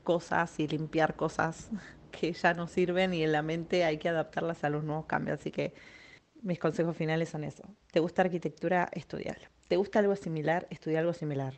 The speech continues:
Que obviamente no te van a gustar todas las materias, pero anda por la rama que realmente te gusta. Y si te lo aguantás, genial,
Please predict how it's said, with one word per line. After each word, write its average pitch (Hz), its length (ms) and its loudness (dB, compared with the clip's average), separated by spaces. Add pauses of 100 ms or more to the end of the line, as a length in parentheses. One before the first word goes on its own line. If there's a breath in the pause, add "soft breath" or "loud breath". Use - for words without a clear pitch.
(140)
Que 196 160 6
obviamente 202 480 4
no 180 140 -2
te 185 60 0
van 175 100 4
a 175 40 0
gustar 165 280 -2
todas 170 140 2
las 160 120 -2
materias, 175 540 -2 (200)
pero 165 640 2 (100)
anda 175 220 0
por 208 120 -2
la 190 100 2
rama 175 320 -2
que 165 100 -4
realmente 156 400 -2
te 147 120 -4
gusta. 143 360 -4
Y 160 100 -2
si 180 120 2
te 170 120 2
lo 170 80 6
aguantás, 170 500 0
genial, 147 500 -2